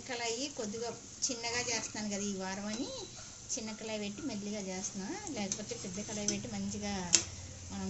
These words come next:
పెద్ద చేయమాట, మన కొంచెం కొంచెం చేయను నేను, కానీ ఇప్పుడు ప్రసాదం వరకే కదా అని వచ్చే వారం అవి చేసుకుందామని చిన్నగా చేస్తున్నాను. ఇగో ఈ కలర్ వచ్చేటట్టు మనం పూర్ణం తీసుకోవాలి.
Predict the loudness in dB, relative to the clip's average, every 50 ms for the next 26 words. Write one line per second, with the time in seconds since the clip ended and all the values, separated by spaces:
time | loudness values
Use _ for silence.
0 | 0 0 -2 0 0 0 2 4 6 6 4 4 2 0 0 0 -2 -2 -2 -2
1 | -4 -2 0 0 0 2 0 0 0 -2 -2 0 0 0 0 0 0 0 0 -2
2 | -2 -2 -2 -2 -4 -6 -8 -10 -10 -10 -10 -10 -10 -10 -10 -10 -10 -10 -10 -8
3 | -6 -4 -4 -4 -4 -4 -2 -4 -2 0 0 0 0 0 0 -2 -2 -2 -2 -2
4 | -2 -2 -2 -2 0 -2 -2 -2 -2 -2 -2 -2 -2 -2 -2 6 8 10 10 10
5 | 8 4 2 2 2 2 4 4 4 2 2 0 -2 0 0 2 2 0 0 -2
6 | -2 -4 -4 -4 -2 -4 -4 -4 0 0 2 2 2 0 -2 -6 -10 -12 -12 -12
7 | -12 -12 -12 -12 -12 -12 -12 -12 -12 -12 -12 -12 -12 -8 -8 -6 -4 -2 -2 -2
8 | -2 -2 -4 -4 -4 -4 -6 -6 -6 -6 -8 -6 -8 -4 -2 -2 -2 -2 -4 -4
9 | -4 -4 -6 -8 -8 -8 -8 -6 -6 -6 -6 -6 -4 -4 -4 -4 -2 -4 -4 -2
10 | -2 -2 -2 -2 -4 -4 -4 -6 -6 -8 -6 -8 -8 -8 -8 -10 -12 -12 -12 -12
11 | -12 -12 -12 -8 -6 -4 -4 -4 -4 -4 -6 -6 -4 -4 -2 -2 -2 -4 -2 -2
12 | -4 -4 -4 -6 -8 -6 -6 -6 -6 -6